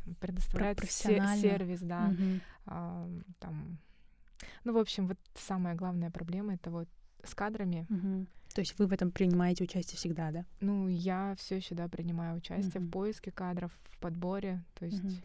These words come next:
Speaker 1: это проблема, с которой мы вот активно боремся и делаем все для того, чтобы люди задерживались как можно дольше в
Speaker 2: Мгм.
Speaker 1: компании, потому что мы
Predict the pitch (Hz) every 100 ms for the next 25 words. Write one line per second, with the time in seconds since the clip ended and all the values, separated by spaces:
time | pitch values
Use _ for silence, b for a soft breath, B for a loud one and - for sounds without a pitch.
0 | - - - - - - - - 180 196
1 | 190 175 196 190 180 170 175 170 170 165
2 | - - - 190 175 165 170 202 208 -
3 | 180 175 165 - 202 175 175 175 175 -
4 | - b b b b 190 202 190 180 -
5 | 214 208 180 175 - 180 170 170 175 190
6 | 175 170 170 - 185 190 202 196 180 -
7 | - 185 175 170 175 196 - 180 170 -
8 | - 185 196 180 175 175 175 170 170 180
9 | - 175 175 - 170 170 b b b b
10 | - 190 190 180 175